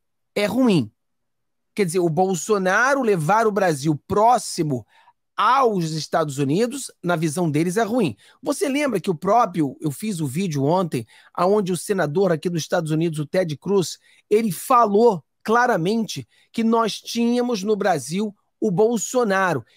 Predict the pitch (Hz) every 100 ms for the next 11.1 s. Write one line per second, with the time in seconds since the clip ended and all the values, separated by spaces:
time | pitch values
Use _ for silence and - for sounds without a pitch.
0 | _ 226 214 214 262 294 294 - 233 175
1 | 220 185 180 156 233 247 - 240 _ _
2 | 247 247 277 302 302 - _ - 277 240
3 | 220 240 220 170 135 120 98 _ _ -
4 | 185 202 202 175 190 269 285 208 - 226
5 | - - 214 175 156 160 190 277 370 311
6 | 185 233 220 120 _ _ _ _ - 151
7 | 262 220 151 208 208 180 143 131 120 -
8 | 226 214 233 285 262 180 131 - - _
9 | 277 285 262 - _ 294 339 359 294 -
10 | 202 - - 180 170 156 147 - 131 104
11 | 95